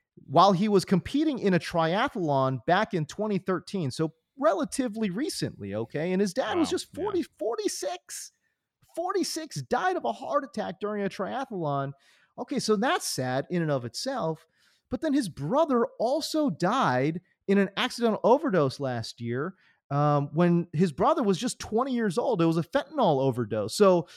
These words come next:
Speaker 1: man, this is a guy that has dealt with a lot of tragedy in his life.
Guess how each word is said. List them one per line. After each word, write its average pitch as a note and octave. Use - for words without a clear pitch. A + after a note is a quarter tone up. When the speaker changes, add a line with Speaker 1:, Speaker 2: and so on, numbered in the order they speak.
Speaker 1:
man, D4+
this G4+
is G4
a C#4
guy B3
that F#3+
has E3
dealt A3
with F3
a D#3+
lot D#3
of -
tragedy D#3
in E3+
his C3+
life. D#3